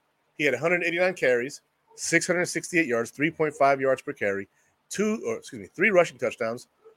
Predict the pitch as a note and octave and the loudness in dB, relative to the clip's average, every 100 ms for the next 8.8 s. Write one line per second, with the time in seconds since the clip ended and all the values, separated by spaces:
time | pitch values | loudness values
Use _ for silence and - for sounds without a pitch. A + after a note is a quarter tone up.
0 | _ - - E3 F#3 E3 F#3+ D#3+ F3+ F#3+ | _ -12 2 4 4 -4 -6 2 4 4
1 | A2 G#2 - F3+ G#3 F#3+ D#3 G3+ F3 E3+ | -2 -10 -4 -2 0 -2 -4 -4 2 2
2 | D#3 B2 D3+ C3 G2+ G2+ G2 - _ _ | 2 -2 -4 -4 -4 -8 -8 -12 _ _
3 | _ A#2+ B2 B2 A2+ G2 _ _ _ _ | _ -6 -6 -4 -6 -6 _ _ _ _
4 | _ _ D#3 B2+ - G#3+ A#3+ A#3+ G#3+ G3 | _ _ -4 -2 4 4 6 2 -2 -4
5 | A3+ F#3 - F#3 - B2+ G#2 - F2 _ | -2 -2 2 2 2 -10 -12 -12 -14 _
6 | _ _ _ _ _ _ _ _ _ _ | _ _ _ _ _ _ _ _ _ _
7 | - D#3 F#3 G#3+ G#3+ G3+ G3+ F#3+ G3+ G3 | -2 4 6 4 -2 -2 -4 -2 0 0
8 | - C3+ B2 D#3 F#3 G3+ G3+ F#3 | -2 -12 -10 -4 -2 0 -2 -6